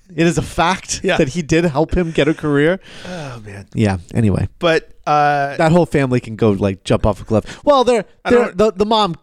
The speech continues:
Speaker 1: mom
Speaker 2: I,
Speaker 1: is fine.
Speaker 2: I don't know enough about the mom to say jump off a cliff,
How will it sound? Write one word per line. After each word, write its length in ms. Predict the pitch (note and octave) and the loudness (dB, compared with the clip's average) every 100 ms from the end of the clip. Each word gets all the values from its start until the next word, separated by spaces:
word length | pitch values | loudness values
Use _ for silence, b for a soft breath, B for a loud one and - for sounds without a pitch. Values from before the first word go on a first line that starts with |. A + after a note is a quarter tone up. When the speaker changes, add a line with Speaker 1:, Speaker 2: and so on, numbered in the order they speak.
| F#3+ D3+ | -6 -2
Speaker 1:
mom 240 | G#3 A3 | 0 0
Speaker 2:
I, 40 | D#3 | 0
Speaker 1:
is 60 | - | -2
fine. 240 | A#2 G2+ | -2 0
Speaker 2:
I 40 | |
don't 100 | E3+ | 0
know 80 | F#3 | 0
enough 180 | F3 C#3+ | 0 0
about 180 | C#3+ C3+ | -2 -2
the 80 | C3 | -2
mom 160 | B2+ | -2
to 80 | B2 | -4
say 140 | C#3+ | -6
jump 200 | A#2 B2 | -2 0
off 140 | B2+ A2+ | 0 -2
a 40 | |
cliff, 300 | - G#2 - | -2 -4 -4